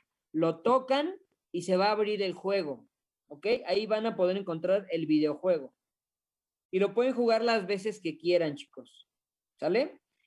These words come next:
Entonces, como evidencias, fíjense bien cuáles van a ser. La primera evidencia va a ser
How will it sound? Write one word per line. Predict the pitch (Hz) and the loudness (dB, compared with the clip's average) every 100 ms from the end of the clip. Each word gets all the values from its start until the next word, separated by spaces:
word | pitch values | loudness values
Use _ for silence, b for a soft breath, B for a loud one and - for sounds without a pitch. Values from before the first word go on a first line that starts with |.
| _ - | _ -2
Entonces, | 180 208 240 247 | 4 6 6 6
como | 240 208 202 | 4 6 6
evidencias, | 190 208 262 254 247 262 262 | 6 6 6 4 2 2 0
fíjense | 220 196 208 202 | -2 -2 0 0
bien | 196 196 | -2 0
cuáles | 196 202 | 0 2
van | 190 190 | 0 0
a | 185 | 0
ser. | 208 262 - _ _ _ | 0 -2 -4 _ _ _
La | - 165 | -2 0
primera | 180 202 262 | 0 2 2
evidencia | 254 220 226 233 | 2 0 0 0
va | 226 | 0
a | 220 | 0
ser | 226 233 | 0 -2